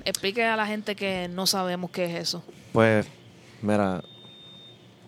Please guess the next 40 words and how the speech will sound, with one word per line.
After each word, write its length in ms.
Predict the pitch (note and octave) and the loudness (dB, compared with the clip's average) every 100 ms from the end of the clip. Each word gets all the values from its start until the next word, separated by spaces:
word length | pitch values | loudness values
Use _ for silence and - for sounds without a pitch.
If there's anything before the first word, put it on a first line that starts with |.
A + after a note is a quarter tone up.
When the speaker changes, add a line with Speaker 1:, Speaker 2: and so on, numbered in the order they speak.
| - - - - - - - | -20 -20 -20 -20 -20 -2 6
Speaker 2:
hay, 200 | B2 C#3+ | 8 10
hay 180 | A#2+ C#3+ | 8 8
mil, 380 | D3+ D#3 D3+ C#3+ | 6 6 6 4
mil 360 | C#3 D3 C#3+ | 4 4 4
cosas 320 | - C3+ C#3 C3 | 4 4 4 2
que 240 | B2+ A#2+ | 4 6
van 160 | A#2 B2 | 8 6
a 60 | |
decir, 200 | B2 C3+ | 4 2
todo 120 | - | 4
el 60 | A#2+ | 4
mundo 160 | B2+ B2+ | 6 6
va 60 | |
a 40 | B2 | 6
tener 220 | B2 A#2+ | 4 4
su 280 | - A#2 G#2+ | 2 2 4
forma, 440 | - A#2 A#2+ A2+ - | 4 6 6 4 2
su, 240 | - G#2+ F#2 - | 0 0 0 -4
su 160 | - | -2
punto 260 | G#2 A#2 B2 | 2 4 6
de 120 | A#2+ | 8
vista. 280 | G#2 - - - - - | 6 2 -8 -20 -20 -4
Speaker 1:
Claro, 260 | F3+ F#3 F#3 | 0 2 0
pero 180 | F#3+ F#3 | -2 -2
para 180 | F#3+ | 0
ustedes. 340 | G3 G#2 A2 E3+ | 6 8 8 4
Speaker 2:
Porque, 880 | - G#2 G2+ G2 F#2+ F#2 F#2 F#2 F2 - - - - - - - - - - - - - - - - - | 2 4 6 4 4 2 -2 -4 -6 -10 -20 -20 -20 -20 -20 -20 -20 -20 -20 -20 -18 -18 -18 -18 -12 0
eh, 180 | B2+ A#2 - - - - - - - - - - - - | 2 2 -4 -20 -20 -20 -20 -20 -20 -20 -20 -20 -12 4
cuando 220 | A2+ A2+ | 8 8
a 40 | |
mí 60 | B2 | 8
me 80 | D3+ | 8
enseñaron 440 | D3 D3+ D3+ D3 | 8 8 10 10
a 40 | |
hacer 160 | C#3+ D#3 | 8 6
café, 260 | C#3 D3 C3+ | 6 8 6
pues 140 | B2 | 6
me 120 | A2 | 6
dijeron 320 | G#2+ A#2 C3 | 6 6 4
que 260 | A2+ G#2+ G#2 | 4 4 4